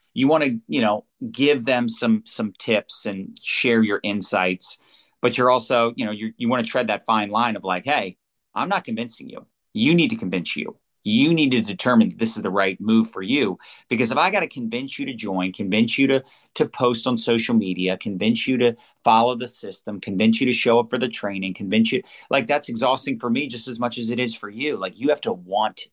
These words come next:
it. It's the same thing with being an entrepreneur, right? It's, you can't convince someone to be an entrepreneur. You can't convince someone to have a work ethic. Like, that's an internal decision. That's an internal drive, like you talked about. And I think there's a lot of people out there that, you know, it's like they want things.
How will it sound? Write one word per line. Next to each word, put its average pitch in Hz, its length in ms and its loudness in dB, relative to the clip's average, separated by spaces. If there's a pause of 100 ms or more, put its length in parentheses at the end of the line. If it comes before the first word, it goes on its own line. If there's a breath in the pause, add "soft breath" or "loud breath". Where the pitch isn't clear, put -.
(120)
it. - 340 -10 (200 loud breath)
It's - 100 -10
the 135 60 -2
same 190 200 0
thing 170 80 4
with 120 80 4
being 123 140 2
an 110 100 4
entrepreneur, 113 640 0
right? 90 240 0
It's, - 240 -10 (440 loud breath)
you - 80 -8
can't 226 200 -2
convince 120 240 0
someone 104 180 0
to - 40 -2
be 90 100 -2
an 82 60 -4
entrepreneur. 85 500 -4
You 110 140 0
can't 135 160 2
convince 113 240 2
someone 101 160 2
to 90 60 2
have 90 100 -2
a 85 40 -8
work 92 280 0
ethic. 78 260 -4
Like, 87 140 -8
that's 120 220 -2
an 95 80 -2
internal 90 520 -4
decision. 104 560 -2
That's 104 220 2
an 87 80 -12
internal 87 360 -6
drive, 90 440 0
like 101 180 -8
you 113 60 -20
talked 110 240 -2
about. 113 300 0
And 90 140 -12 (460 soft breath)
I 98 80 -6
think 113 160 -4
there's 101 140 -4
a 95 60 -4
lot 98 140 2
of 92 80 -8
people 95 220 -4
out 87 160 0
there 87 180 -4
that, 85 240 -4 (300 soft breath)
you 143 80 -4
know, 127 80 2
it's 117 120 -2
like 120 120 0
they 104 140 -2
want 98 800 -4 (260)
things. 131 720 -4